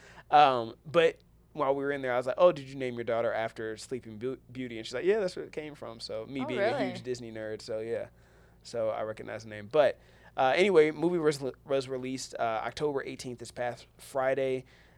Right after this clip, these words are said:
Speaker 1: Notable cast, Angelina Jolie, obviously. Elle Fanning, I did not know that was Dakota Fanning's little sister.
Speaker 2: Oh, yeah.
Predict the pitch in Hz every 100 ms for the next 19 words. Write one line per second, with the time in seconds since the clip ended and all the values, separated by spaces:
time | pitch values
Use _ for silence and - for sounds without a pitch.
0 | - 156 147 135 165 151 151 - 139 139
1 | 139 123 123 120 147 143 120 113 120 143
2 | 143 131 - 135 123 - 147 156 165 135
3 | 123 120 127 143 131 123 123 123 131 123
4 | 127 123 120 123 110 160 - 170 190 277
5 | 302 185 165